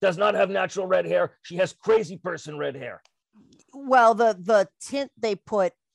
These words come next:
Speaker 2: for the Aquaman movie, it wasn't even the same as this.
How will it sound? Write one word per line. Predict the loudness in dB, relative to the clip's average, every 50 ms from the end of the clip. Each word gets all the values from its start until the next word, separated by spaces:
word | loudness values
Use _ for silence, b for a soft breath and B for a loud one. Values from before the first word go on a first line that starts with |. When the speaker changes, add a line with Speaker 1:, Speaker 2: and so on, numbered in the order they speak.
| _ _
Speaker 2:
for | -18 _ -4 -2 -2 -2 -2 -4 -6 -8 -4
the | 0
Aquaman | 2 2 2 0 -2 -8 -8 -8 -10 -8
movie, | -8 -8 -8
it | -2 2
wasn't | 2 2 2 2 -4 -6
even | -6 -6 -8 -10
the | -12 -12
same | -8 -6 -4 -4 -4
as | -6 -8 -10
this. | -14 -14 -14